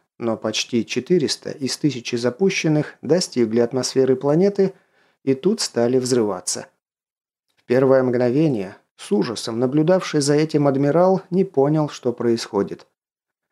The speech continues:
Взрывающиеся ракеты расцветали гигантскими фейерверками. Зрелище было красочным, но адмирал не мог по достоинству оценить его красоту. Губернатор не простит ему своего страха,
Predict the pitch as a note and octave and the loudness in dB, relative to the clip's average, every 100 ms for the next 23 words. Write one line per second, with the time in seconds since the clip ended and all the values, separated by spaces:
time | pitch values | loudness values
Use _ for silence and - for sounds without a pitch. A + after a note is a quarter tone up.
0 | _ _ A#2+ A#2+ A#2+ B2 A#2+ A#2 A#2+ A2+ | _ _ -2 2 4 4 2 2 0 0
1 | A2 A2+ A2+ D3 C#3 F#2 - - C3 C3 | 0 0 0 0 -2 -6 -10 -4 0 0
2 | - B2+ B2 D3+ E3 E3+ E3 B2 G#2+ A#2 | 0 -2 0 0 2 2 -2 -4 -4 0
3 | A#2+ B2 - B2+ B2+ B2 - A#2+ A2 A2 | 0 0 -4 -4 -2 -2 -2 0 0 0
4 | G#2+ F2+ - F#2 F2 _ _ _ _ _ | -4 -6 -10 -12 -14 _ _ _ _ _
5 | _ _ B2+ D#3 B3 A#3 F#3+ F#3+ E3+ G3+ | _ _ -2 2 2 2 0 0 2 2
6 | F#3+ F3 C3+ C3+ C3 C3+ - C3 B2+ - | 2 0 0 0 2 -2 -4 -4 -6 -8
7 | _ - A#2+ G#2+ A#2 A#2 D3 D3+ D3 D#3 | _ -4 -2 -2 -2 2 2 4 4 2
8 | G3+ - A2+ G#2+ - C3+ C3+ C3+ - C3 | 0 0 -2 -2 -2 2 2 2 0 0
9 | B2+ C3 B2+ B2+ B2 A#2+ A2+ A#2 A#2 B2 | 2 0 0 0 0 0 -4 -6 -6 -6
10 | B2 G#2 - _ _ _ _ _ _ _ | -4 -6 -6 _ _ _ _ _ _ _
11 | - A2+ G#2 A2 G#2 A#2 B2+ A2 F2+ - | -10 -6 -2 -2 -2 -4 -4 -6 -12 -12
12 | - B2+ B2 A2+ G#2+ - B2+ C3 C#3 C3+ | -4 -2 -2 -2 -2 -4 -2 0 2 2
13 | B2+ A#2 B2+ B2 A#2 A2 - C3+ C3 - | 2 0 2 2 2 0 -2 0 0 -2
14 | - | -12